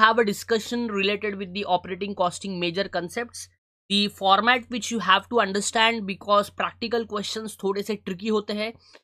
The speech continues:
और ज़्यादा करके transport का जो सेक्टर है, ट्रांसपोर्ट के रिलेटेड पॉइंट्स पे बहुत सारे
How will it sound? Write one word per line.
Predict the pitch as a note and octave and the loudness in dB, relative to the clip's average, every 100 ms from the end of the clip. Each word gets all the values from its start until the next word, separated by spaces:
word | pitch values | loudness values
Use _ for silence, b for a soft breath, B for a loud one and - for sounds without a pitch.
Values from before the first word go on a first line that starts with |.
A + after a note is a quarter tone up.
| _ _ F3+ | _ _ -2
और | F#3 | 4
ज़्यादा | G3 A3+ | 4 4
करके | A3+ A3 A#3+ | 2 2 0
transport | G#3 - F#3+ G3 G3+ - C4 G#3+ - _ _ _ - | 0 4 6 6 2 2 2 2 -12 _ _ _ 0
का | B3 | 0
जो | A#3 | 2
सेक्टर | A#3+ G3+ F#3+ A#3+ | -2 -2 -2 -2
है, | G3+ A3+ | 0 -2
ट्रांसपोर्ट | G#3 G3+ F#3+ G3 - B3 A#3 A3 | -2 2 2 2 0 4 4 4
के | - B3 | 2 2
रिलेटेड | A3+ A3+ A3+ A3+ G#3+ | 4 0 2 -2 -2
पॉइंट्स | G3+ G#3+ - | -2 -2 -6
पे | A3+ | -6
बहुत | G3+ F#3 F#3 G#3 | -2 -2 -2 -2
सारे | A3 G#3 A3 | -2 0 -2